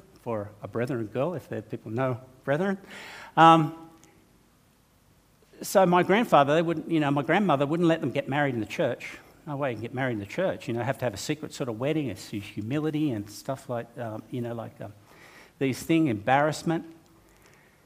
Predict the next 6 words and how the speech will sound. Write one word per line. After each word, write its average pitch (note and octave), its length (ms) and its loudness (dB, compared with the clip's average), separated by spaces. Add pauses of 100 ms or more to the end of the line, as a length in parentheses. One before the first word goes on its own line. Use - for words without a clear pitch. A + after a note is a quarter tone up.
(340)
My F#3+ 120 6
mother, A3+ 580 6
my F#3+ 140 4
mother G#3+ 260 4
stayed F3 400 4
fairly D#3 520 0